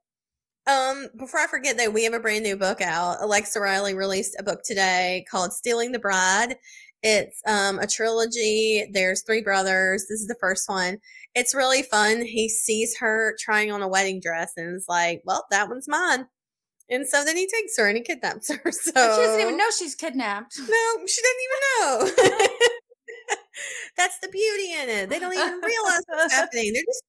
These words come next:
Speaker 1: falling in love. <laughs> It's so
Speaker 2: God.
Speaker 1: ridiculous. Oh my gosh. So be on the lookout for that if you haven't. And then, um, the other ones, they're coming in the series. So, uh, just wanted to mention that real quick.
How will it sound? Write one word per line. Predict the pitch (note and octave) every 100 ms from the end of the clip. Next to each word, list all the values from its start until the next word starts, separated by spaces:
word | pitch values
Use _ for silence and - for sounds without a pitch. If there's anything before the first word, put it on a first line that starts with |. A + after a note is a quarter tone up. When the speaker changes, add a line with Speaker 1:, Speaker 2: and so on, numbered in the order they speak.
| -
Speaker 1:
falling | F4+ B4 B4+
in | B4+ B4+ A#4+ A4 G#4 G4
love. | D#4+ - D4 -
<laughs> | - F#4+ - G4+ - A4 - _
It's | B3+ - -
so | - A#3+ A#3
Speaker 2:
God. | A#3
Speaker 1:
ridiculous. | A3+ A3 G#3 - - - - _ A#3+ A#3+ - - - - -
Oh |
my | G#3+
gosh. | F3+ F3 F3 -
So | G#3 G3 F#3
be | B3+
on | C4
the | D4+
lookout | D#4 B3 G#3+
for | A#3
that | F#3 F3+
if | A3
you | G#3+
haven't. | F3+ F3 F3+ F#3 -
And | G3+
then, | F#3 F#3 F3+
um, | F#3 F#3 F3+ F#3 G3
the | G#3
other | C4 C#4+
ones, | A#3 G#3+
they're | F#3+
coming | G#3 G3
in | F#3+
the | G3+
series. | F#3+ - - G#3 -
So, | - - G#3+ _ - - _ _ _ -
uh, | G#3
just | G3 G#3
wanted | G3+ F#3+
to |
mention | F#3 F3+ -
that | F#2
real | A2
quick. | - -